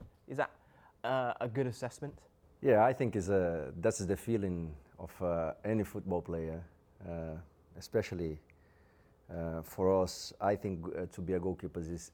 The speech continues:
Speaker 2: is special.
Speaker 1: Yes.
Speaker 2: Because, uh, you are the only one on the pitch that, uh, use your hands to stop the build of the game.
Speaker 1: Yes.
Speaker 2: <laughs>
Speaker 1: Yeah, exactly.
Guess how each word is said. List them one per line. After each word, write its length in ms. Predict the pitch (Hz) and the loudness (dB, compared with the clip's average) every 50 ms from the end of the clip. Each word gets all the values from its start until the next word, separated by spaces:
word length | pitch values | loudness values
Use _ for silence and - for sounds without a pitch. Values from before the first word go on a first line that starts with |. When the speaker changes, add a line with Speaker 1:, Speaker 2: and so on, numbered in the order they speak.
| _ - | _ -12
Speaker 2:
is 100 | 92 - | -12 -12
special. 560 | - - - 101 87 - - 110 104 104 - - - - | -12 -4 -4 -4 -4 -2 -4 -4 -4 -4 -6 -12 -18 -8
Speaker 1:
Yes. 140 | - 123 104 - - - - - - - _ _ _ _ _ - | -6 -6 -6 -6 -10 -20 -20 -20 -20 -20 _ _ _ _ _ -6
Speaker 2:
Because, 640 | 92 98 - - 104 95 92 85 - - - - | -6 -6 0 2 4 4 4 2 -2 -8 -10 -6
uh, 400 | 98 90 87 85 82 82 80 71 - | -2 0 0 0 0 -2 -4 -6 -8
you 200 | - 95 95 92 | -6 -4 2 4
are 80 | 95 90 | 4 4
the 100 | 82 92 | 4 4
only 240 | 87 98 104 104 98 | 2 4 2 2 2
one 260 | 92 87 90 92 90 | 2 2 0 0 0
on 120 | 90 87 | 0 -2
the 80 | 82 82 | -4 -4
pitch 260 | - - 90 85 - - | -4 -6 -6 -6 -6 -6
that, 280 | 90 87 82 85 - | -6 -6 -6 -4 -4
uh, 200 | 90 87 80 78 78 76 - _ _ _ _ _ _ | -4 -2 -2 -4 -6 -10 -14 _ _ _ _ _ _
use 340 | 95 92 95 95 92 90 80 | -4 0 2 2 2 2 0
your 160 | 92 87 80 - | 0 -2 -2 -2
hands 720 | 69 90 95 92 87 85 76 73 - - - - - - - _ _ _ - _ _ - - - - - _ _ _ _ | -4 -2 -2 -2 -2 -4 -4 -6 -10 -14 -14 -16 -18 -20 -20 _ _ _ -20 _ _ -20 -20 -20 -20 -20 _ _ _ _
to 120 | - 113 110 | 0 0 0
stop 520 | 98 - - - - - 107 104 101 104 - - | 0 -2 -6 -10 0 4 4 4 4 2 -2 -4
the 160 | 104 101 92 | -2 -2 -2
build 340 | 80 80 104 110 107 98 - | 0 2 2 2 2 0 -2
of 160 | 104 90 - | -4 -4 -2
the 100 | - 101 | -2 -2
game. 300 | 80 87 110 120 123 123 - - - 131 | 2 4 2 2 2 0 -4 -2 0 2
Speaker 1:
Yes. 240 | 131 123 - - 185 - | 2 4 4 4 2 2
Speaker 2:
<laughs> 120 | - - 151 | 2 2 4
Speaker 1:
Yeah, 200 | 165 175 160 190 - - - | 4 6 4 4 2 2 0
exactly. 520 | 185 156 147 151 175 170 - - 165 131 | 0 2 4 2 2 2 2 2 0 0